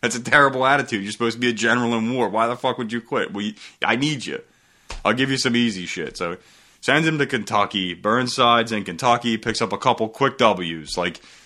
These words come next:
he rolls up with an actual army on some hodgepodge troops, and they count that as a win.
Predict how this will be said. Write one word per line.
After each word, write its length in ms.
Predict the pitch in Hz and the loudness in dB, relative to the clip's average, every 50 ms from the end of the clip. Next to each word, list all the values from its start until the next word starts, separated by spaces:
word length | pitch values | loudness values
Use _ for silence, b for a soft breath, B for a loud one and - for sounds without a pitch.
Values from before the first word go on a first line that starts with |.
| B B | B B
he 100 | - 110 | -4 -2
rolls 300 | 113 120 123 120 123 110 | 2 4 4 4 4 4
up 160 | 123 123 113 117 | 2 2 2 2
with 120 | 120 104 | 0 0
an 80 | 107 107 | 4 6
actual 480 | 110 117 127 123 - - 131 123 120 | 6 6 6 4 2 0 0 4 6
army 420 | 123 120 123 123 120 120 120 120 117 | 6 6 6 6 6 4 2 2 2
on 160 | 113 110 107 | 2 2 0
some 120 | - 110 | -2 -2
hodgepodge 760 | 95 101 110 107 110 113 117 - 135 120 113 113 113 110 - | 2 4 4 6 4 4 2 2 4 4 6 4 4 0 -4
troops, 420 | - - 127 123 120 120 110 - | -4 0 2 2 2 2 0 -4
and 60 | 101 98 | -4 -4
they 80 | 95 90 | -4 -2
count 240 | - 107 101 95 | 0 0 0 2
that 240 | 92 110 113 113 113 | 4 4 4 4 4
as 80 | 113 110 | 2 0
a 40 | 117 | 0
win. 520 | 110 117 117 117 113 110 110 107 110 | 0 0 2 2 2 2 0 0 -2